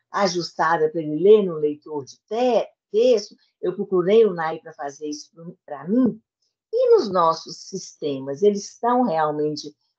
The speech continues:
acessíveis aos nossos alunos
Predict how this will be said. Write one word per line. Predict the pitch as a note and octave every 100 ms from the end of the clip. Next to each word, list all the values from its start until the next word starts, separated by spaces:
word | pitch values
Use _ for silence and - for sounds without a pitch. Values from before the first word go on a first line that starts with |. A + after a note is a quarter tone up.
| _
acessíveis | A3+ C4+ - G#3+ G#3 - D4 D#4 G3 D3+ D3+ _ _ -
aos | D#3+ D#3+
nossos | E3 D3+ D3+ D#3 D3
alunos | C#3 C#3+ C#3+ C#3+ C#3 -